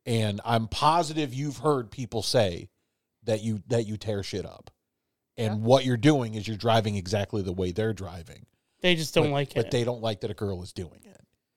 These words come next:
Speaker 1: That's, that's really the only thing I have ever, only negative I've ever heard about either one of you.
Speaker 3: Mm-hmm.
Speaker 1: And I'm not gonna say, and it, it, I don't even remember who I heard it from.
Speaker 3: I do.
Speaker 1: Um,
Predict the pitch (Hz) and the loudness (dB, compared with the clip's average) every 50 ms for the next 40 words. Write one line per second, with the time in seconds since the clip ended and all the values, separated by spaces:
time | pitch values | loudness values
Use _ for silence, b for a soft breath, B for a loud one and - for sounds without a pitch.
0 | _ _ _ _ _ _ _ _ _ _ _ - 123 120 123 123 - - - - | _ _ _ _ _ _ _ _ _ _ _ 4 4 4 4 2 -2 -8 -12 -12
1 | - _ _ _ _ _ _ - 135 123 104 - - 113 117 143 160 175 180 180 | -14 _ _ _ _ _ _ -2 -2 0 0 -2 -2 2 6 8 8 10 8 6
2 | 175 147 143 135 - - 160 160 165 170 170 165 - - 175 160 151 143 143 131 | 4 2 0 -4 -2 0 2 2 2 2 0 -2 -2 -2 0 4 6 6 6 6
3 | 123 110 110 131 135 123 123 117 - - 139 147 147 143 127 120 123 123 127 135 | 6 2 0 -2 -2 -2 -4 -6 -4 -2 -2 -2 -2 -2 -4 -4 -2 4 6 6
4 | 151 151 147 139 147 135 131 120 110 104 - _ - 135 143 143 139 139 110 - | 6 6 4 0 -2 -2 -2 -2 -2 -4 -10 _ 0 2 2 2 2 0 -6 -4
5 | 139 131 117 101 117 110 101 - _ _ _ - 139 143 143 156 143 143 143 131 | -2 -2 2 4 4 2 2 0 _ _ _ -2 2 4 4 6 6 4 4 2
6 | 120 98 98 92 90 90 92 - 160 151 147 143 135 135 139 139 139 143 151 - | 0 -2 -4 -6 -8 -10 -10 -6 -2 -2 0 0 0 -2 -2 -4 -4 -6 -8 -10
7 | _ _ - 120 117 113 117 131 135 143 - - 147 139 120 - 139 131 135 123 | _ _ 0 2 2 4 6 6 6 6 4 2 -2 -4 -4 -6 -4 -4 -4 -2
8 | 123 123 - - 120 120 104 - _ - 117 120 139 139 139 139 135 131 127 123 | -4 -4 -6 -4 -4 -4 -4 -4 _ -4 -2 0 0 0 0 0 0 0 0 0
9 | 123 131 131 123 120 101 123 113 107 101 - 147 151 151 135 110 - - - 98 | 0 0 0 0 0 2 2 2 2 0 0 0 2 2 2 0 -2 -4 -6 -6
10 | 92 90 87 160 170 165 156 151 147 143 - _ _ _ _ _ _ _ - 107 | -6 -6 -2 0 0 2 2 2 0 -2 -6 _ _ _ _ _ _ _ -4 -2
11 | 104 104 101 101 98 95 95 - | 0 0 0 0 -2 -4 -6 -10